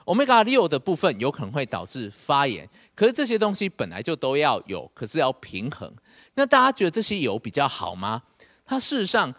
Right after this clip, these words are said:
听起来比较好，可是要看你怎么使用它。每种油最差的事情是错误的使用方法。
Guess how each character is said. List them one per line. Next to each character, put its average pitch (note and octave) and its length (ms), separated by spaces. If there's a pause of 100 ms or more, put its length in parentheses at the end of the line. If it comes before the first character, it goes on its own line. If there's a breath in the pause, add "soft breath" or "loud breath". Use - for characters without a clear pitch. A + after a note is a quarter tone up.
(180 soft breath)
听 C4+ 260
起 G3 140
来 G2+ 120
比 G2+ 120
较 C3 160
好， A#2+ 260 (160 soft breath)
可 C#3+ 140
是 A3+ 160
要 G3 120
看 F3+ 300
你 C#3 140
怎 C#3+ 200
么 F#2 140
使 - 240
用 A#2 220
它。 G#2 320 (680)
每 G#3 220
种 D#3 260
油 G#2 240
最 F#3 220
差 F#3+ 400
的 C#3 140
事 C#3+ 240
情 F#2+ 220
是 B2+ 260
错 - 340
误 D3 160
的 G2 100
使 - 160
用 G#2+ 140
方 G#2 180
法。 - 240